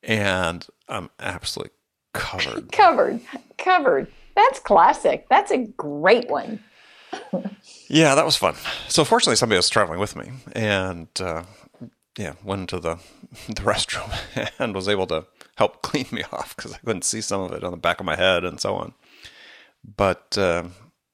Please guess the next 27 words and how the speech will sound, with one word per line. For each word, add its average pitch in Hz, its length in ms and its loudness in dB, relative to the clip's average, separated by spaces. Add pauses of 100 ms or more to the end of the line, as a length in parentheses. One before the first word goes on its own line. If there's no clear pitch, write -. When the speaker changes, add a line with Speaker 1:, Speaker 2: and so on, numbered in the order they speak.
Speaker 1:
yeah, 170 160 0
I - 20 -10
thought - 160 -6
that 160 80 -6
was, - 320 -6
that 247 80 -8
was 202 100 -8
an - 60 -8
interesting 117 360 -4
way 90 120 0
to 160 80 -8
sort 107 200 -2
of - 300 -14 (1800)
go 127 120 6
into 113 120 0
your 107 100 2
first 110 220 0
meeting 104 260 -2
overseas 107 460 -2
with 104 180 -10
a, 101 200 2
you 107 80 -4
know, 98 140 -6 (200)
international 104 420 0
client. 101 300 -4 (2750)
Speaker 2:
It's 220 240 6
memorable. 220 760 4